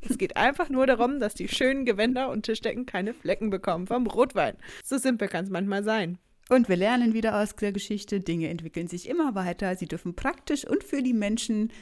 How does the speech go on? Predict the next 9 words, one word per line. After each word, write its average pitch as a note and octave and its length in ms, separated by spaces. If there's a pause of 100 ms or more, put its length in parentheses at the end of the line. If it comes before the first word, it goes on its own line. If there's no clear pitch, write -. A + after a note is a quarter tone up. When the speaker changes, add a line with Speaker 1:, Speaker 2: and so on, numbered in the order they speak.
(180)
Speaker 2:
lebbar F#3 720 (200)
umgestaltet E3+ 840
werden. D#3+ 480 (400)
Holy E3+ 280
Amen. E3 500 (560)
Speaker 1:
Das C4 180
hast C#4+ 180
du B3+ 40
auch G#3 180